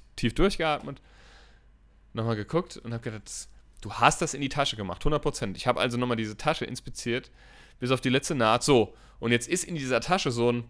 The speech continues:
das ist ja so eine, ähm, das ist ja nicht wie ein Rucksack, wie beschreibe ich das? Das ist ja so schmal,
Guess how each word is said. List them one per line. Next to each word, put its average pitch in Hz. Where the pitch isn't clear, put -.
das 110
ist 139
ja 147
so 123
eine, 120
ähm, 113
das 113
ist 139
ja 151
nicht 156
wie 165
ein 143
Rucksack, 151
wie 113
beschreibe 147
ich 139
das? 107
Das -
ist 120
ja 120
so 123
schmal, 135